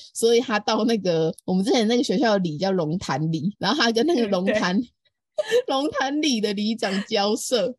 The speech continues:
Speaker 1: 去借了龙潭里民活动中心办毕业舞会。然后也是办得很盛大啊，什么宣传啊，就是I G啊，什么什么都有。那天就是酒水无限畅饮吧，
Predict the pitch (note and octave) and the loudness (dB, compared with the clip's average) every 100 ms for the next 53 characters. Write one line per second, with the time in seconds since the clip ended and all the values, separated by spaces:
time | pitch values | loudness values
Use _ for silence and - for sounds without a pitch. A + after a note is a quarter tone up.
0 | A3 A3 G#3 B3 A#3+ G3 F3 F#3 F#3 G#3+ | -4 -2 0 0 2 0 -2 -2 0 0
1 | C#4+ F#3+ G3+ G3 E3 D#3 D#3+ E3+ A3 E3 | 0 0 0 0 -2 -4 -2 -2 0 0
2 | F3+ G#3 F#3 F#3 F#3 G3 F3+ F#3 F#3+ F3+ | 0 2 2 2 0 0 -2 0 -2 -2
3 | F#3 E3+ E3+ D3 C#3 D3+ F3 G#3 - _ | -4 -2 -2 -2 -4 -4 -4 -4 -10 _
4 | - F#3+ G3 B3 G3 G#3 G#3 B3 F#3+ F3 | -8 -2 0 2 2 0 0 0 0 0
5 | G#3 - - F#3+ - F3+ E3 F3+ G3 E3 | -2 -4 -2 -2 0 -2 0 -2 0 -2
6 | E3 - A#3+ A3+ B3 A#3+ D3 C#3+ D3+ D#3 | -4 -4 0 0 -2 -2 -2 -2 -2 -2
7 | D3+ G#3 G3+ G3 - F3 F3 - E3 D#3+ | -2 -2 0 0 0 0 0 -2 -2 0
8 | D#3 E3 - E3 D#3 E3 - G#3 A3 F#3 | 0 0 -2 -4 -2 -2 2 2 4 0
9 | G3+ - A#3+ C#4+ G3 G3+ A3 G#3 G3+ - | -2 -4 -2 0 0 -2 -2 -2 -2 0
10 | E3 F#3 G#3+ C#3 A#2 D#3+ E3 A3 F#3 - | 0 2 0 0 -2 -2 0 0 0 0
11 | G#3 E3 G2+ - - F#3+ | -2 -2 -4 -4 -6 -8